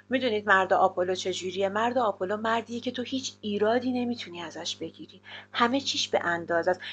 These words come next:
یعنی اگر زن یه مرد آپولویی بیاد راجبش غر بزنه،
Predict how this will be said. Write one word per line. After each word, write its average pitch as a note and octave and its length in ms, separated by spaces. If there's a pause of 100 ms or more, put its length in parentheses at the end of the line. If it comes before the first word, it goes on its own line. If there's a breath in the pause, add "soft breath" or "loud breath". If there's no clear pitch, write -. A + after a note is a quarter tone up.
یعنی A3 220
اگر G3+ 360
زن F#3+ 260
یه F#3+ 200
مرد F#3 280
آپولویی F3+ 520
بیاد F#3 280
راجبش F3+ 420 (160)
غر F#3+ 220
بزنه، F#3+ 800